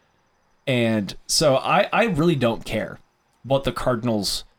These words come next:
win percent, their, their chance of winning this game is. The fact that they have a chance, that they gave us one of the best months of baseball I have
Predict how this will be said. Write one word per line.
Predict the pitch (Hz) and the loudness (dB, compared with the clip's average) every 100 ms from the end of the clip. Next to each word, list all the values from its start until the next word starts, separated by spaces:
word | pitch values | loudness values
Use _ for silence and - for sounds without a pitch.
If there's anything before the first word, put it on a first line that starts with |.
| _ _ 120 | _ _ -2
win | 120 120 107 | 0 0 0
percent, | - 117 131 135 | 0 0 0 2
their, | 131 | 2
their | 131 123 | 2 0
chance | - 143 123 | 0 0 0
of | 120 101 | -2 0
winning | 117 110 104 101 | 0 0 -2 -2
this | 110 113 - | 0 0 2
game | 117 107 107 | 2 2 4
is. | 98 73 - - - - - | 2 0 -4 -8 -16 -20 -10
The | - | -6
fact | 170 220 - | 2 2 2
that | 180 | -2
they | - 98 | 0 -2
have | - 135 107 | -2 -4 -4
a | |
chance, | 92 - - - - - _ _ _ _ | -4 -6 -8 -10 -12 -14 _ _ _ _
that | - 113 | -6 0
they | 170 | 0
gave | 156 151 151 | 2 0 2
us | 139 123 | 2 2
one | 131 131 | 0 0
of | 113 | 2
the | 127 | 2
best | 139 - 123 - | 2 2 0 0
months | 110 110 - | -2 -2 -2
of | 90 | -4
baseball | 104 107 - 120 | -2 -2 2 2
I | - 131 | 2 0
have | 113 175 | 0 -4